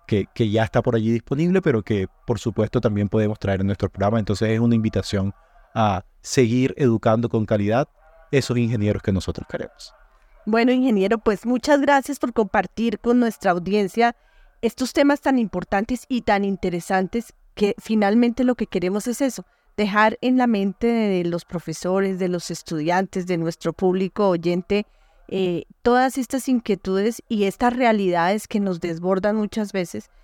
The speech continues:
Speaker 2: y que usted lo ha puesto muy, muy claramente en, en contexto. Muchas gracias por acompañarnos, ingeniero Arellano.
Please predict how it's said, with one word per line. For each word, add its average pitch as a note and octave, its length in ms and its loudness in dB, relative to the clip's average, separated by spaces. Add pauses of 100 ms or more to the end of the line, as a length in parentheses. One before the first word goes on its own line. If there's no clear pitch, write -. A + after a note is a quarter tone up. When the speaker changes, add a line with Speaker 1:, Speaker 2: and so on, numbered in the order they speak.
(200)
Speaker 2:
y G3 120 -6
que G#3 120 4
usted G#3+ 320 0
lo A3+ 100 2
ha A3 60 2
puesto G#3+ 380 -2
muy, G#3+ 420 -2
muy G#3 520 0
claramente G3+ 840 2
en, F#3 220 -4
en F#3 140 -4
contexto. E3 580 -6
Muchas A3+ 360 2
gracias A3 360 2
por F#3+ 160 0
acompañarnos, D3 800 -4
ingeniero E3 500 -2
Arellano. D#3+ 400 -4